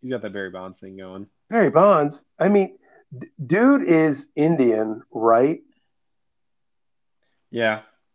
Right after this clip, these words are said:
Speaker 2: He,
Speaker 1: No,
Speaker 2: he
Speaker 1: he's Pa-,
Speaker 2: looks
Speaker 1: he's
Speaker 2: like
Speaker 1: Pakis-, he's Pakistani.
Speaker 2: Pak-, oh, he's Pakistani. He, he looks like, he, he looks like he just is from, like, eight hundred miles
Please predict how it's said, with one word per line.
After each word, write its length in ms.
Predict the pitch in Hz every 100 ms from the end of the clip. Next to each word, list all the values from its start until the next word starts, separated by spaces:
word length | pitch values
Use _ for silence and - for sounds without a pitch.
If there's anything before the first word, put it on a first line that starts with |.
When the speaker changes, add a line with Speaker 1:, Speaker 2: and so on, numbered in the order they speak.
| -
Speaker 2:
He, 100 | 208
Speaker 1:
No, 120 | 196
Speaker 2:
he 60 | 202
Speaker 1:
he's 80 |
Pa-, 60 | 190
Speaker 2:
looks 140 | 214
Speaker 1:
he's 60 | 139
Speaker 2:
like 140 | 185 160
Speaker 1:
Pakis-, 340 | 151 143 -
he's 140 | 117
Pakistani. 560 | - 120 104 107 95 82 _ -
Speaker 2:
Pak-, 280 | 175 165 -
oh, 80 | 160
he's 120 | 139
Pakistani. 560 | - 165 - 175 139 - _ _ _ 135 -
He, 200 | 165 190
he 200 | 135 175
looks 360 | 151 180 190 175
like, 440 | 143 127 131 - _ _ _ _ _ _ _ _ _ _ _ _ _ _ _ _
he, 140 | - -
he 140 | 165
looks 280 | 147 170 180
like 140 | 180 -
he 140 | 147
just 260 | 131 139 139 _ - _ -
is 140 | 127
from, 240 | - 147 127
like, 240 | 120 120 _ _ _
eight 160 | 147 135
hundred 180 | 151 135
miles 480 | 131 127 123 117